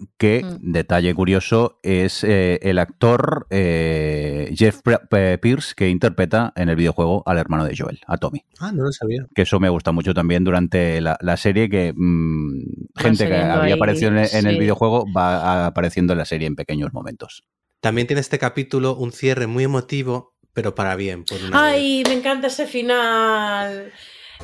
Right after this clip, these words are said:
Speaker 2: Es que es muy guay. Ah, no, no. Bueno, es que,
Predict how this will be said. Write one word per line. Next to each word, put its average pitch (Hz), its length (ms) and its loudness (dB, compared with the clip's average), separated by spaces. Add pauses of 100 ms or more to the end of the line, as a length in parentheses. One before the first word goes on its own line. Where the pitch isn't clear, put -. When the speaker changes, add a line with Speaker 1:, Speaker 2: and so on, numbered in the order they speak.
Speaker 2:
Es 247 200 4
que - 100 -6
es 226 80 -4
muy 220 140 -2
guay. 196 600 0 (640)
Ah, 233 180 2
no, 240 200 2
no. 220 320 2
Bueno, 202 180 2
es 180 100 -2
que, 214 220 0